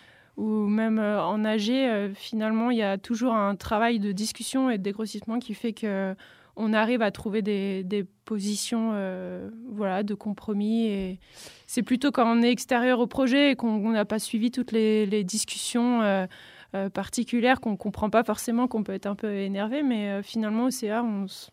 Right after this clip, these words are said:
on se bat pas pour, <laughs> pour un prix en particulier. Par contre, ce qu'on a mis en place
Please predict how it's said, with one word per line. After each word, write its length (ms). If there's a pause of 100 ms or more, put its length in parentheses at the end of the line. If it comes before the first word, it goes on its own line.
on 60
se 140
bat 200
pas 200
pour, 320 (360)
<laughs> 400
pour 140
un 80
prix 160
en 100
particulier. 600
Par 160
contre, 180
ce 60
qu'on 160
a 80
mis 180
en 80
place 460